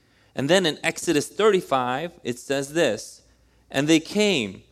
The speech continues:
everyone whose heart stirred him, and everyone whose spirit moved him, and brought the Lord's contribution to be used for the tent of meeting, and for all its service, and for the holy garments."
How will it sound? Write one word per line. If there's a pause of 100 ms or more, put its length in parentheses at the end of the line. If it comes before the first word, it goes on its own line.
(380)
everyone
whose
heart
stirred
him, (480)
and
everyone
whose
spirit
moved
him, (340)
and
brought
the
Lord's
contribution
to
be
used
for
the
tent
of
meeting, (420)
and
for
all
its
service, (320)
and
for
the
holy
garments."